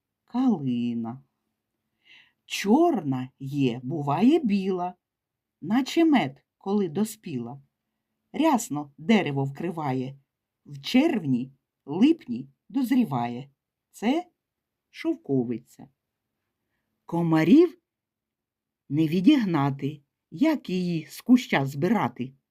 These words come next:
У вареники кладуть, пироги смачні печуть. Чорниця. Ці маля-, малюки пузаті, солодкі, конопаті. Відома всім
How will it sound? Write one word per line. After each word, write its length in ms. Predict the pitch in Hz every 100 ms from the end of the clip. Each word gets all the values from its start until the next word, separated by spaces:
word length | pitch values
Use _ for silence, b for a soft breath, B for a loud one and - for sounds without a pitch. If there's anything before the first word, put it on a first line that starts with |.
| _ _ _
У 140 | 175 220
вареники 640 | 285 294 196 139 139 139
кладуть, 540 | 143 151 170 330 339 _ _ _ _
пироги 640 | 170 156 147 139 285 359 _
смачні 640 | - - 151 143 - 240
печуть. 600 | 254 302 311 - 180 - _ _ _ _ _ _ _ _ _ _ _ _ _
Чорниця. 1000 | - 147 185 208 170 139 127 - 123 135 - _ _ _ _ _ _ _ _ _ _ _ _
Ці 380 | - - 349 440 - -
маля-, 380 | - 196 190 185 _
малюки 680 | 175 220 226 220 170 131 135 _
пузаті, 800 | - 330 202 160 135 139 156 170 _ _
солодкі, 840 | - 339 339 220 170 - 160 156 _ _
конопаті. 880 | - 294 349 262 160 143 143 - 180 _ _ _ _ -
Відома 580 | 180 285 349 339 220
всім 480 | 208 - - 147 143